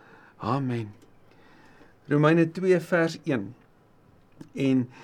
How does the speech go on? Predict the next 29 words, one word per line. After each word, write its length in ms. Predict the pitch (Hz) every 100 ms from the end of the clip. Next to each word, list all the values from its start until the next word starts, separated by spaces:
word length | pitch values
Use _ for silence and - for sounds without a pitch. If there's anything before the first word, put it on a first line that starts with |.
| - - -
en 160 | 151
in 80 | 143
hoofstuk, 460 | 147 - 156 143 - - - - -
hoofstuk 500 | 135 - 151 147 - _ _ -
een 240 | 175 170 165
se 120 | 160
laaste 440 | 135 135 165 165 143
stuk 240 | 147 123
het 160 | 127 156
net 200 | 156 - - - -
gewys 400 | 151 131 151 147
weer 160 | 139 131
op 80 | -
die 140 | 147
absolute 520 | - 160 - 165 151 151 151
tragedie 1120 | 120 98 92 95 190 185 151 104 110 101 - _ - - - -
van, 300 | - 135 135 127
van 360 | 143 135 127 - - - _
waar 380 | 127 127 135 139
die 140 | 135
sonde 340 | - 160 147 143
'n 60 |
mens 240 | 143 139 123
los. 440 | 107 - - - - - -
Weg 520 | - 113 151 156 - -
van 160 | 147
die 140 | 139 123
Here 140 | 120
af. 220 | 107 107